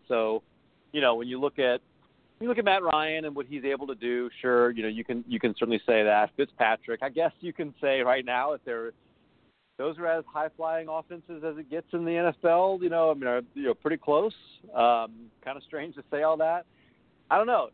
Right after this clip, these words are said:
I, obviously, over time, we'll know more about it. I think, you know, if, if Eli Manning comes out and throws for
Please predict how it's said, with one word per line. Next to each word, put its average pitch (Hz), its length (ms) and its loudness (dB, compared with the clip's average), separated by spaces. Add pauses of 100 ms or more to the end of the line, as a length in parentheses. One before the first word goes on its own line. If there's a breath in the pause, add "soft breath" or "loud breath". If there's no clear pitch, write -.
I, 127 100 -8 (340)
obviously, 185 420 -4
over 175 140 -8
time, 175 560 -12 (640)
we'll 147 240 0
know 139 260 0
more 139 260 -2
about 131 280 2
it. 185 140 -6
I 127 80 -4
think, 131 200 -16 (420)
you 139 120 -12
know, 113 60 -10
if, 110 140 -12 (360)
if 123 160 -8
Eli 131 280 2
Manning 127 340 -6
comes 135 240 -8
out 131 220 2
and 123 120 -16
throws 120 380 -2
for 120 160 -6